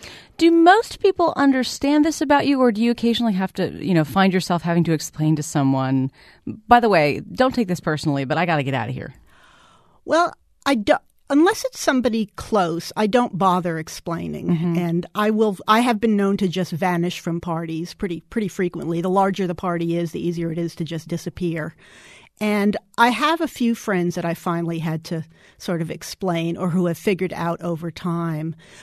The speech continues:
Speaker 2: But that's one of the, that's one of the, um, struggles introverts have is people tend to take it personally if you want alone time. Or another, um, bone of contention is the telephone. A,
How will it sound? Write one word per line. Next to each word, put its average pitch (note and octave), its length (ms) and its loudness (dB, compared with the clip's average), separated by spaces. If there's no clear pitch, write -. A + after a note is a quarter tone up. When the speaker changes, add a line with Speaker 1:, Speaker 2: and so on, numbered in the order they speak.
Speaker 2:
But B3+ 120 0
that's G#4 240 -4
one A4 140 -4
of F#4+ 80 -6
the, D4+ 160 -6
that's - 260 -4
one E4 100 0
of D#4 100 -4
the, B3 200 0
um, G#3+ 220 0
struggles B3+ 440 0
introverts E3+ 440 -2
have E3+ 280 -2
is F3+ 140 -8
people B3+ 300 -6
tend A3 220 -2
to G#3 60 -8
take G#3+ 280 -6
it G3+ 120 -6
personally F3 800 -8
if F#3 180 -4
you F#3 140 -2
want E3+ 200 -2
alone D#3+ 420 -2
time. D3+ 520 -6
Or F3 320 -4
another, G3+ 520 2
um, F3+ 460 -2
bone G3 300 2
of F#3 80 -4
contention G3 440 0
is G#3 80 -4
the G#3 80 -8
telephone. - 920 -8
A, - 100 -14